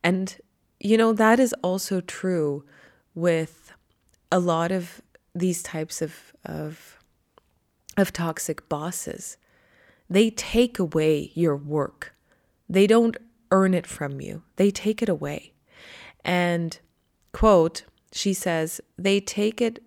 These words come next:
from modern day slave wages and in some cases real slave, real modern day slavery, depending where you are in terms of food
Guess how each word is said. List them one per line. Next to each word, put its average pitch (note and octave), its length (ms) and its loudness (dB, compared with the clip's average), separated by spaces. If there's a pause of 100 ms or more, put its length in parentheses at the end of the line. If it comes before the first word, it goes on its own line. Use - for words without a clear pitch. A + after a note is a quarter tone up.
from F#3 320 -2
modern F#3 480 -2
day D#3 400 -2
slave D#3+ 440 -4
wages D#3 440 -2
and - 160 -4
in E3 100 -4
some F#3 260 -4
cases E3+ 680 -8
real F3+ 580 -2 (300)
slave, D3 580 -2 (280)
real F#3+ 400 2
modern D#3 420 -2
day D3+ 160 -4
slavery, D3 640 -6 (300)
depending F3+ 560 -2
where D#3 100 -2
you D#3 220 -2
are C#3+ 120 -2
in D3 140 -4
terms D3 340 -10
of D3 80 -10
food - 360 -10